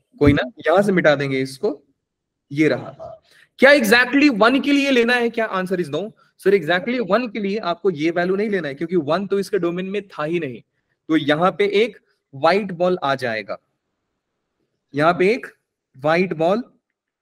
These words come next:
आ जाएगा। वन से बड़ा के लिए एक्स स्क्वायर का value लेना है।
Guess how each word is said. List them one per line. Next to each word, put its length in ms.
आ 120
जाएगा। 360
वन 300
से 180
बड़ा 360
के 140
लिए 160
एक्स 360
स्क्वायर 320
का 120
value 260
लेना 260
है। 200